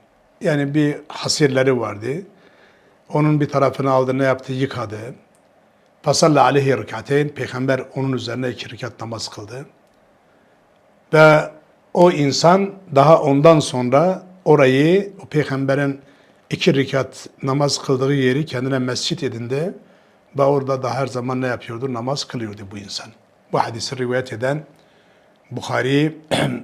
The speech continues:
altı yüz yetmiş, bin,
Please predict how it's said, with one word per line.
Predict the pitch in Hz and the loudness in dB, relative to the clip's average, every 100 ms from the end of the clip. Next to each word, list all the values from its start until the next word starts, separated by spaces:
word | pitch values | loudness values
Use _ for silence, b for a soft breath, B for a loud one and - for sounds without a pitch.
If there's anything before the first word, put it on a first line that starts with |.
| - | -4
altı | 135 123 - | -2 -2 -2
yüz | 127 117 | -6 -6
yetmiş, | 117 117 - 147 147 - - _ _ _ b b b b b b b _ - | -6 -8 -4 -4 -4 -6 -12 _ _ _ b b b b b b b _ -4
bin, | 151 151 135 117 107 104 | 2 4 4 0 -6 -10